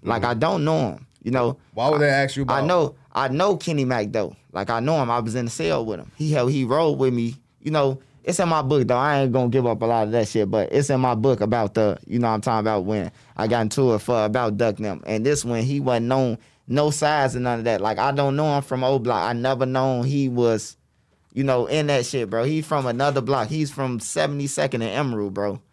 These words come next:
Speaker 1: Yeah, do your homework and see how far that is from,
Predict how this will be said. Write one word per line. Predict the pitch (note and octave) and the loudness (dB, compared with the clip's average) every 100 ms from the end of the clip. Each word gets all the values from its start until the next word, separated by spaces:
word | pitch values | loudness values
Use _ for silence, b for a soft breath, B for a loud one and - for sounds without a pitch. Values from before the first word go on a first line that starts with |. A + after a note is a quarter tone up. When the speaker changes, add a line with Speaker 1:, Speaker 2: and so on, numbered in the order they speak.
| b b b G#2 | b b b -2
Speaker 1:
Yeah, | B2+ | 0
do | A2 A2+ D#3+ | 0 -2 0
your | D#3 D3 C#3+ | 2 2 2
homework | D#3 D3 C3+ C3 B2 | 0 -2 0 -2 -2
and | A#2+ | -6
see | D3 | -2
how | C#3+ B2 | -2 -2
far | C#3+ C3 | -2 -2
that | B2 A#2 | 0 0
is | A#2+ G#2+ - | 0 0 -4
from, | A2+ G2+ | -6 -6